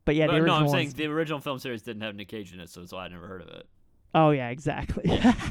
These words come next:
Speaker 1: Yeah, exactly. So this film series, as I said, is based on a, a, a book series from the, uh, uh, um, early nineties, I believe. Um, it's
Speaker 2: Okay.
Speaker 1: a, a book series that honestly has a fucking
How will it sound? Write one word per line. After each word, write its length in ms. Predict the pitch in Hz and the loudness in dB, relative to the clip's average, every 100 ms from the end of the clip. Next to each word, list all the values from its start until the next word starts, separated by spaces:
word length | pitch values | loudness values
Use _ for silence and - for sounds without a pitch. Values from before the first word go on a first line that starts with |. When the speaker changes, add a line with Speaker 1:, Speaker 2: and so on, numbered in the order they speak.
| - - _ - - - - - | -6 -10 _ -20 -20 -20 -12 -2
Speaker 1:
Yeah, 160 | 175 | 0
exactly. 680 | 147 139 147 135 113 107 - _ _ _ _ - | 0 0 -2 -4 -6 -8 -8 _ _ _ _ -16
So 520 | - 165 160 156 151 _ _ _ - - | -2 0 0 -2 -6 _ _ _ -20 -2
this 200 | 208 - | 0 0
film 260 | 175 156 | -4 -4
series, 320 | 151 147 139 139 | -6 -10 -10 -10
as 100 | 131 | -10
I 60 | |
said, 260 | 135 147 139 | -8 -6 -6
is 100 | 143 | -6
based 400 | - 131 135 - | -8 -8 -10 -12
on 160 | 131 127 | -12 -12
a, 200 | 131 143 | -12 -12
a, 340 | - - - - | -12 -12 -12 -8
a 60 | 143 | -6
book 300 | - 185 - | 2 2 2
series 540 | - 180 180 185 190 | 0 2 2 2 0
from 240 | - 156 147 | -2 -2 0
the, 320 | 143 135 131 | 0 2 0
uh, 360 | - - - - - | -2 -6 -6 -8 -6
uh, 40 | 139 131 131 | -4 -2 -4
um, 300 | - - - _ _ _ _ _ _ - | -6 -8 -12 _ _ _ _ _ _ -6
early 300 | 139 123 131 | -4 -4 -6
nineties, 400 | 135 131 143 - | -8 -10 -10 -8
I 40 | - | -6
believe. 380 | - - - - - _ - - | -4 -6 -8 -12 -20 _ -20 -12
Um, 420 | - 151 147 156 170 123 | -4 -2 -2 -6 -8 -4
it's 140 | 113 | 0
Speaker 2:
Okay. 160 | 151 151 127 - - | 0 0 -4 -14 -6
Speaker 1:
a, 60 | |
a 40 | 156 | -2
book 300 | - 170 - | 2 0 0
series 680 | - 147 139 131 143 - - _ _ | -6 -6 -6 -8 -12 -14 -20 _ _
that 180 | - 165 - | -2 -2 2
honestly 540 | 160 180 190 202 196 | 2 2 2 2 4
has 200 | 185 165 | 4 2
a 100 | 151 - - | 2 -2 -2
fucking 400 | 151 - 156 | -2 0 -2